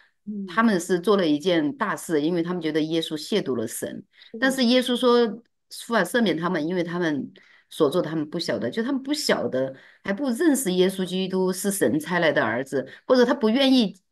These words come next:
Speaker 2: 有些人是不愿意接纳了，因为耶稣也明显宣告嘛，所以更多神，呃，耶稣是真的是站在更高的高度来为世人代求啊。
Speaker 1: 嗯，这点真的是这样，因为那些，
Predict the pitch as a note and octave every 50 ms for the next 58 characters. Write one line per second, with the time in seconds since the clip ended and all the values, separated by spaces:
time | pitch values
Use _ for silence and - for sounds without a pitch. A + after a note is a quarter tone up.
0 | _ - F3+ F3 E3+ F3+ C4 C4 A#3+ G#3 G3 G3+ G3 G#3 G#3+ G#3+ A3 G#3+ G3 F#3+
1 | G#3 G3+ F#3 F#3 F#3+ F#3 F3+ D#3+ C#3+ C3 - - - - _ - - A#3 A3 G#3
2 | G3 G#3 G#3 G3+ A3 G#3+ F#3 E3 D3+ D3+ F3 G3+ G3 A3 D3 B2+ - - F3+ D#3+
3 | E3+ E3+ - F#3 E3+ D3 C#3 D#2+ - - - _ _ _ _ - - - _ -
4 | - D#3 E3 D#3+ D#3 D3 C#3 C3 - - - _ _ _ _ _ - G3 F3+ E3+
5 | E3 E3+ E3 D#3+ D#3 E3 D#3+ - - D3+ C3 C3+ C3+ C3 - A#2+ C#3 D3 D#3+ D#3+
6 | D#3+ D#3+ - D#3+ - - F3 D#3 D3 D3 - E3+ D#3+ E3 D3 C3+ - - D3 D3
7 | C3+ B2+ - E3 D3+ D3 D#3 D#3+ D3 C#3 C#3+ D3 - G3 D#3+ D3+ D#3 D#3 D#3 E3
8 | D#3 C#3 - D#3 D3+ D3 D3+ D#3+ D#3+ D3 C3 B2 C3+ D3 C3+ C3+ - - F3 D#3
9 | C#3 B2 B2+ D3 D3+ C#3+ C3 - - - B2+ - - - - - _ _ _ _
10 | - F3+ F3+ F3+ F3 E3 D#3+ - - B3 A#3+ G3 G3 D#3+ E3 E3+ - - A3 G#3+
11 | G3+ G3+ F#3 - - F#3+ E3+ - F3 E3+ D#3+ E3+ G3+ G#3 G#3 G#3 G#3 G#3 G3+ G3+
12 | - A3 G3 F3+ F3+ F3+ F3 D#3+ D#3+